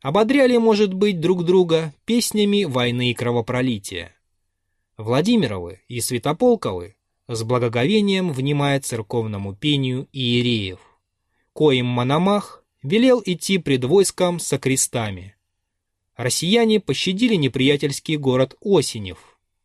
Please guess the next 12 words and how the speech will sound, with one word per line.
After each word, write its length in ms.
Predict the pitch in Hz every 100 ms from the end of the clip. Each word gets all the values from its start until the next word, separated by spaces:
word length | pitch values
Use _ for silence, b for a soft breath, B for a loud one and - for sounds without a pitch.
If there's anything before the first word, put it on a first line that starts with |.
| _ _ _ -
ибо 300 | 127 117 123
жители – 520 | 190 214 120 87 85 _ _
встретили 500 | - 247 269 233 220
их 260 | 214 151 139
с 80 |
дарами, 720 | 131 143 165 147 98 87 87 _ _ _
с 140 | -
вином, 560 | 113 120 170 214 196 180
медом 600 | 135 127 180 170 156 120
и 100 | -
рыбою. 600 | 147 147 120 95 90 82 - _ _ _ _ _ _ _ _ _ -
Другой, 640 | 113 131 156 233 269 240